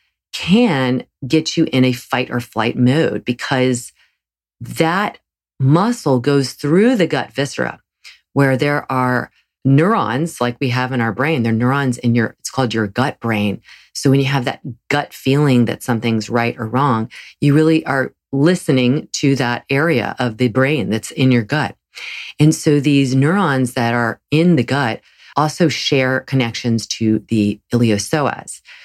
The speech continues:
So the iliopsoas, of course, is this postural muscle that gets us up off the floor. It's a fight or flight muscle, an important one to have. But if we're constantly in this fight or flight mode, that's, you're,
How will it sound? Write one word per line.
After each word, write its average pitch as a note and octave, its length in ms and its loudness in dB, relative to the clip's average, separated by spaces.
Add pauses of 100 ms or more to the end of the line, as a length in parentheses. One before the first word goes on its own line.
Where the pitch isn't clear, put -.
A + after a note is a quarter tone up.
(120)
So - 160 -2
the D#3 100 4
iliopsoas, D#3+ 1000 0
of B2 140 -6
course, D#3 340 -2
is B2 180 -6
this - 220 -2 (480)
postural F3+ 460 -2
muscle B2+ 360 0
that - 140 -4 (220)
gets F3 220 2
us D#3 160 0
up C3+ 120 -2
off A2+ 200 -2
the C#3+ 80 -6
floor. F3 360 0
It's G#2 140 -10
a A2+ 40 -12
fight D#3+ 300 -2
or D3+ 80 0
flight C#3 400 -4 (540)
muscle, E3+ 720 2
an C3 100 4
important D3+ 400 2
one B2+ 140 2
to A#2+ 40 0
have. B2+ 480 -4 (240)
But D3+ 120 2
if D3+ 160 -2
we're C#3 120 0
constantly F3+ 640 0
in C#3 260 2
this B2 220 2
fight C3 240 -4
or B2+ 60 -2
flight A#2 300 -2
mode, B2+ 400 0
that's, - 280 -6 (100)
you're, B2+ 340 2